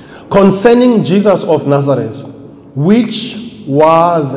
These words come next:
a prophet, mighty in deed and word before God and all the people."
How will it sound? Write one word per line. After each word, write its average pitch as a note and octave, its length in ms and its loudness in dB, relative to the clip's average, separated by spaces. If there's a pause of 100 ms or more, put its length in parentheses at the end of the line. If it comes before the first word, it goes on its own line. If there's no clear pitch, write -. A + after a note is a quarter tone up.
a C#3+ 140 -2
prophet, C3+ 640 -8 (800)
mighty A3 800 -4 (100)
in D3 320 -4
deed D3+ 560 -4 (480)
and B2 380 -2
word B2+ 500 0
before B2 400 -2
God A2+ 380 -2
and A2 220 -6
all A#2+ 200 -2
the G#2+ 120 -2
people." G#2+ 400 -10